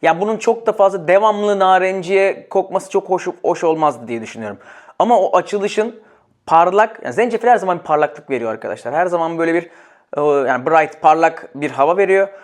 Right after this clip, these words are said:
Bunu da, e, işte bergamotla beraber, yeşil notalarla beraber aç-, fresh bir açılış fakat vanilya kokusu. "Ben vanilya kokusuyum." diyor adam. Yani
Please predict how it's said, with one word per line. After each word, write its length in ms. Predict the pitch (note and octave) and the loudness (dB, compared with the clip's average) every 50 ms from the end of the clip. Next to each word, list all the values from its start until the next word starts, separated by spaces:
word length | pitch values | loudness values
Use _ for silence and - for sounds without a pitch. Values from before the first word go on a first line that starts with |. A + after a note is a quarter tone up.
| - _ _ _ - | -20 _ _ _ -8
Bunu 240 | E3+ E3+ A3+ A#3 A3+ | -4 -2 0 2 2
da, 260 | G#3+ F#3 D#3 - - - | 2 2 2 0 -4 -6
e, 240 | - D3+ D3 D3 C#3+ | -4 -4 -2 -2 -4
işte 300 | D3+ - - B2 A2+ A#2 | -4 -6 -6 -6 -2 0
bergamotla 600 | D3+ E3 F3 F#3 G#3 A3 A3 A3+ A3+ A3+ A3 G#3+ | 0 0 0 0 -2 -2 -2 -2 0 0 0 2
beraber, 400 | G#3+ G#3+ G#3 G#3 G3+ G3+ G#3+ G#3+ | 4 4 4 4 4 4 2 0
yeşil 380 | G#3 E3 F3 F#3+ - - A#3+ | 0 -4 -6 -6 -4 -4 -4
notalarla 420 | A#3 G#3+ - F#3+ F3+ E3 E3 D#3+ D#3+ | -2 -2 -2 0 0 0 0 0 0
beraber 360 | D#3+ D#3+ D#3+ D#3 C#3 B2+ A#2 - C3+ - _ _ _ - | 2 2 2 2 0 -2 -8 -8 -16 -20 _ _ _ -6
aç-, 220 | - - - - - | -6 -6 -6 -8 -16
fresh 400 | - - F3 G#3+ A#3 A3+ - A#3+ | -8 -4 -2 -2 -2 -4 -4 -2
bir 80 | B3 | 0
açılış 420 | A#3+ A#3+ A#3+ B3 B3 B3 A#3 - - - - _ _ _ | 0 0 0 -2 -4 -4 -4 -8 -10 -20 -20 _ _ _
fakat 320 | - G3+ G3+ - - E3 D#3 | -2 -2 0 -2 -4 -2 -2
vanilya 300 | E3 F3+ G3 F#3+ E3 C#3 | -2 -2 -2 -2 -4 -4
kokusu. 260 | C3+ B2 - B2 D3 | -6 -10 -8 -4 -2
"Ben 180 | G3+ B3 A#3+ | -2 0 2
vanilya 300 | G#3 G3+ G#3 A3 G#3+ F#3+ | 0 0 0 0 -4 -4
kokusuyum." 480 | - D#3+ - - - - - - A3 G#3+ | -4 -6 -14 -16 -16 -14 -12 -10 -10 -6
diyor 120 | G2+ E2+ | -6 -6
adam. 180 | C2 - - - | -6 -6 -8 -8
Yani 300 | - E3 F3+ F#3 F#3+ F#3 | -4 -2 0 0 0 -4